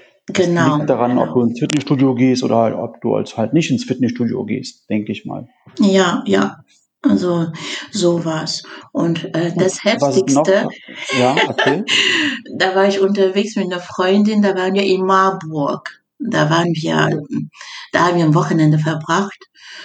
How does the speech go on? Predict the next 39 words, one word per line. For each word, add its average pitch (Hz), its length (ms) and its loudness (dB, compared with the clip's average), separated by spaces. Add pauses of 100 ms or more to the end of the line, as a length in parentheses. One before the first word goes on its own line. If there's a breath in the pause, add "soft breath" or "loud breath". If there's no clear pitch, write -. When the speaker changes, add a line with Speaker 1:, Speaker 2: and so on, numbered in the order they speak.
(240 loud breath)
Speaker 2:
Und 185 400 2 (120)
da 185 400 4
haben 226 240 2
wir 202 200 4
uns 208 800 0
irgendwie 202 340 4
verirrt 185 540 2 (240)
auf - 160 -4
der - 120 -4
Straße. - 680 -6 (120)
So, - 280 -6 (360 loud breath)
wir 160 100 -6
stehen 196 280 2
da 190 100 4
so 180 160 2
mitten 196 280 2
im 190 280 0
Weg. 180 360 0 (600 loud breath)
Google 196 380 2
Map 185 260 0
geht 190 220 2
nicht 180 200 -4
mehr 165 280 -2
auf. 180 340 2 (600 loud breath)
Und - 160 -4
was 196 200 0
haben 196 200 4
wir? 185 180 2
Ja, 170 240 0
wir 175 160 2
haben 196 180 4
da 185 140 2
so 180 120 2
einen 165 220 0
Herr, 196 360 2 (160)
der 170 600 -2
hat 175 200 0
sein 170 280 0
Auto 165 500 -2